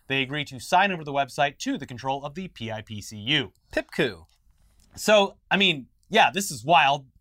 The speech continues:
Speaker 1: It's not entirely unheard of in the world of rampant copyright violation. It is just kinda rare to see it for a video game or video game bootlegging.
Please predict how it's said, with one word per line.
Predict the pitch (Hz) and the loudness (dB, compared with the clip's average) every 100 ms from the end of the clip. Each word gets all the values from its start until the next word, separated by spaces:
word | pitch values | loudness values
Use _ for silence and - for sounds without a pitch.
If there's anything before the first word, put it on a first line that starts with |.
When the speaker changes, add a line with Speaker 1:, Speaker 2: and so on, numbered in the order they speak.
| _ - | _ -8
Speaker 1:
It's | 156 - | -6 2
not | 175 160 | 4 4
entirely | 147 147 - 156 185 170 143 | 0 -10 0 4 4 2 -2
unheard | 135 127 135 131 | -6 -10 -4 0
of | 139 135 | 0 -2
in | |
the | 131 | -6
world | 127 127 | -4 -4
of | 117 - _ _ | -6 -14 _ _
rampant | 127 151 143 139 | -2 0 0 -4
copyright | 135 139 143 135 127 | 0 0 0 -4 0
violation. | 131 127 131 147 208 202 _ _ _ - | 2 2 0 -4 -6 -10 _ _ _ 0
It | 185 | 4
is | 226 190 - _ 120 - | 4 2 -6 _ -20 -2
just | 196 196 _ - | -2 -2 _ -6
kinda | 175 208 156 | 0 2 2
rare | 175 233 190 | 4 4 4
to | 165 | -2
see | 170 175 | -2 -2
it | 170 | -2
for | 170 170 | -2 0
a | 165 165 165 _ _ _ _ - | 0 0 -4 _ _ _ _ -2
video | 208 285 185 | 0 2 0
game | 131 95 87 - | 0 -4 -12 -6
or | 139 151 | -4 -2
video | 127 185 185 | 0 0 2
game | 180 180 | 0 0
bootlegging. | 135 202 156 127 98 | 0 -2 -2 -4 -6